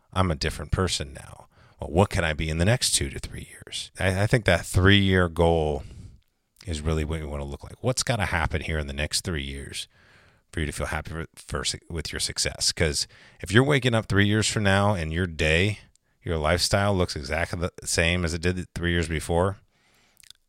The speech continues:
then I guarantee you don't have any passion, you don't have any desire for aspiration, and that is a life of mediocrity, and it can go badly. So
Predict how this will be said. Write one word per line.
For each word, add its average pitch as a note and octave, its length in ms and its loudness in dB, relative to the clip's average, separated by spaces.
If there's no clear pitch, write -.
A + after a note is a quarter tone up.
then D#2+ 140 2
I D2+ 80 2
guarantee D#2 320 0
you D2 80 -2
don't D2 180 -2
have D2+ 140 -2
any C#2 100 -8
passion, D#2 600 -2
you D#2 120 -12
don't D2+ 120 -2
have D#2 140 -2
any C#2+ 220 -10
desire D2+ 540 0
for D2+ 200 -4
aspiration, C#2+ 880 -4
and C#2+ 260 -10
that D#2+ 240 0
is C#2+ 440 -4
a - 60 -10
life C#2+ 300 -2
of D2 120 -8
mediocrity, C#2 840 -2
and D2 200 -6
it D#2 100 -6
can D#2 180 -10
go C2+ 360 -2
badly. - 540 -4
So C2+ 420 -6